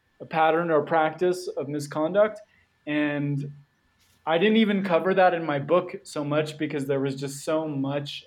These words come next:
of their, like, layers of bad stuff, you know? I knew that I was just scratching the surface. And people later told me, they were like, "You did a pretty good job, but there was so much more that you didn't know."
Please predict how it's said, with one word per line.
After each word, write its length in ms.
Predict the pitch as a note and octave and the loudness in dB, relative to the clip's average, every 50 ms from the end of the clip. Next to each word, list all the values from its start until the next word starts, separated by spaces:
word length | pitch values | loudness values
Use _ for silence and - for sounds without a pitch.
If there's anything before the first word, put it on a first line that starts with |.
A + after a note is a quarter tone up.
| - | -10
of 140 | D#3 C#3 C3 | -10 -8 -6
their, 160 | - C#3 C3+ C3+ | -4 -2 -2 -2
like, 220 | C3 B2+ B2+ A#2+ A#2+ | -2 -4 -6 -10 -12
layers 680 | B2 C3 C3+ C3+ C#3 D3 D3 D#3+ E3+ F3+ F3 F3 - - _ _ _ _ _ _ _ _ _ | -10 -6 -4 -4 -2 -2 -2 -2 -2 -2 -4 -6 -10 -16 _ _ _ _ _ _ _ _ _
of 440 | - C3+ C3+ C3 B2 A#2 B2 - - _ _ _ _ _ _ _ _ _ _ | -6 -4 -4 -4 -4 -6 -10 -16 -20 _ _ _ _ _ _ _ _ _ _
bad 340 | - C#3 C#3 C#3+ C#3+ C#3 C#3 | -6 -4 -2 -2 -2 -4 -6
stuff, 520 | - - - D3 C#3 C#3 D#3+ E3+ - - - - | -8 -10 -6 -2 -2 0 0 -2 -4 -8 -18 -16
you 120 | F3+ F#3 | -10 -8
know? 320 | G3 G3+ G#3 G#3 G3 - - - _ - | -6 -4 -4 -4 -6 -8 -14 -16 _ -6
I 80 | D3+ | -4
knew 220 | D#3+ F3 G3+ A3+ A3+ | -2 2 4 4 6
that 120 | G3 F3 | 6 6
I 60 | D3+ | 6
was 160 | D3 D3 C#3 | 4 2 0
just 320 | C#3 D#3 E3 - - - - - | -2 -4 -6 -8 -10 -14 -16 -16
scratching 560 | - - - - F#3+ F3 E3+ E3+ - D3+ D3 | -16 -12 -4 2 4 4 4 4 2 -2 -4
the 60 | C3+ C3+ | -4 -4
surface. 600 | C3+ - D3+ D3+ D3+ - B2 A#2 - - - - _ _ _ _ _ _ _ _ _ - | -2 -2 -2 -2 -2 -4 -8 -12 -14 -16 -20 -20 _ _ _ _ _ _ _ _ _ -6
And 160 | D3 D3 C#3 | -6 -4 -2
people 280 | D#3 F3+ E3+ F3 F3 E3 | -2 -4 -2 0 2 4
later 300 | E3+ E3 D#3+ D3 D3+ C#3 | 6 6 6 4 2 0
told 240 | - F3+ G3 F#3+ D#3 | 0 0 -2 0 0
me, 120 | D3+ C#3 | -2 -2
they 120 | C3+ C3+ C3 | -2 0 -2
were 100 | C3 C3 | -2 -2
like, 220 | C3 C3 C3 C3+ | -4 -4 -6 -6
"You 100 | G#3 A3+ | -6 -6
did 200 | A3+ B3+ B3+ B3+ | -2 0 0 0
a 40 | B3 | 0
pretty 260 | B3+ B3 B3 G#3 A3 | -2 -4 -6 -6 -4
good 180 | G3+ G#3 G3 G3 | -4 -4 -4 -4
job, 460 | G3 G3+ G3+ F#3+ F3 D#3+ C#3 C3 - - | -4 -4 -2 0 0 0 -2 -2 -4 -6
but 160 | C3+ C3 - | -8 -8 -8
there 140 | C#3+ C#3+ C#3+ | -6 -6 -6
was 120 | C#3+ C#3+ | -6 -6
so 120 | - D#3+ D#3 | -6 -8 -6
much 220 | D#3 D3 C3+ - | -6 -8 -10 -12
more 420 | D3 C#3+ C#3+ C#3+ C#3+ C3+ C3 C3 - _ _ _ _ _ _ _ - | -12 -8 -6 -4 -2 -2 -4 -6 -8 _ _ _ _ _ _ _ -6
that 80 | C3 | -4
you 140 | C3 C3+ C3+ | -2 -2 -2
didn't 240 | C#3 C#3 C3 C3 C3 | -2 -4 -4 -4 -4
know." 400 | C3+ C3+ C3 B2 A#2 A#2 A#2+ | -4 -4 -4 -6 -8 -10 -14